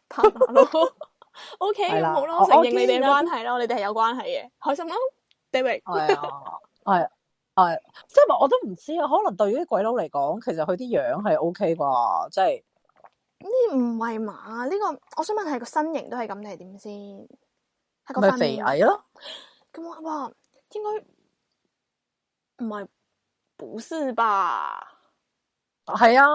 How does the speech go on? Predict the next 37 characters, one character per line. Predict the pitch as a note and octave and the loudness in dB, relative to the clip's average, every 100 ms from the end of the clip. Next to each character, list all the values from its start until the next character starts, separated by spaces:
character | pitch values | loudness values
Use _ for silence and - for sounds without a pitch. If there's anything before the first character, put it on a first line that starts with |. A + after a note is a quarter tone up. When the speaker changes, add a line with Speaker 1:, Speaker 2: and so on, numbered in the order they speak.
| D#4 | 2
Speaker 2:
係 | B3 A3+ | 0 0
啊， | A#3 A#3 | 2 0
咁 | A#3+ D4+ | 0 2
所 | A4 | 2
以 | B3 | 4
就 | G#3+ F3+ E3+ D#3+ | 4 4 0 -4
都 | E4 | -6
唔 | C#4 | -6
知 | F3 A#3+ | -2 2
啦。 | A#3+ G#3 | 4 4
咁 | - | 2
所 | F#4 G#4 | 0 0
以， | F#4+ - - - | -2 -6 -12 0
啊， | F#4 F4+ | 2 2
其 | - | 0
實 | F#3+ | 4
呢， | C#4+ F#4+ - | 4 4 2
我 | |
正 | A3+ A#3+ | 0 -2
話 | G#3+ G3+ | -2 -2
見 | A#3 A#3 A3+ | -4 -8 -2
較 | F#3+ G3+ | 2 2
早 | G#3 A#3+ | 2 0
前 | C#4 | 0
阿 | D#3 | -2
J | G#3 B3 | 0 0
都 | B3 | 0
話 | A3 F3+ | 2 2
啦， | A3+ | 2
有 | G#3+ | 0
啲 | B3+ A3+ F#3 | -4 -10 -12
人 | F#3 D3 C3 E3 | -6 -6 -6 -10
啲 | B3+ | 0
樣 | F#3+ F3+ | 0 0
好 | G3 | -2
柒 | - - | -2 -2
嘅， | E3 | -2